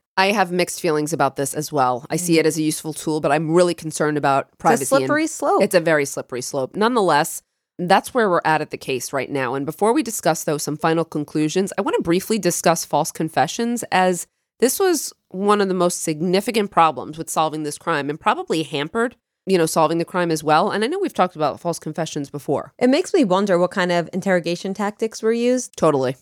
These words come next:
Speaker 2: Because if you have that many false confessions in one case, is that coincidence or?
Speaker 1: One of the police officers involved in, I don't remember, uh,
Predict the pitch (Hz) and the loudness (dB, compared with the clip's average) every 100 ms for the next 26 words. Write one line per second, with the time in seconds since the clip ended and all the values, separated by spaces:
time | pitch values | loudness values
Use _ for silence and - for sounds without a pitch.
0 | - 190 202 190 214 202 170 175 202 202 | -4 2 2 2 2 2 2 0 0 0
1 | 190 185 - _ 196 185 - 185 175 175 | 0 -2 -4 _ 0 0 0 -6 -2 -2
2 | - 185 180 165 170 180 165 175 202 - | -2 -4 -2 0 0 0 0 0 0 -4
3 | - _ _ _ 196 180 170 - 185 214 | -12 _ _ _ -4 -2 -2 -2 -2 -2
4 | - 359 370 392 - - 220 202 190 185 | 0 0 4 2 2 0 2 4 4 6
5 | 226 320 349 - 240 226 247 247 - - | 4 4 0 -2 -2 -2 0 0 -2 -6
6 | 262 - 175 170 160 160 170 180 - 175 | -6 -4 -6 -4 0 2 2 -2 -4 -2
7 | 160 - 170 180 185 175 165 160 165 165 | -2 0 2 2 2 2 2 2 2 2
8 | - - | -2 -4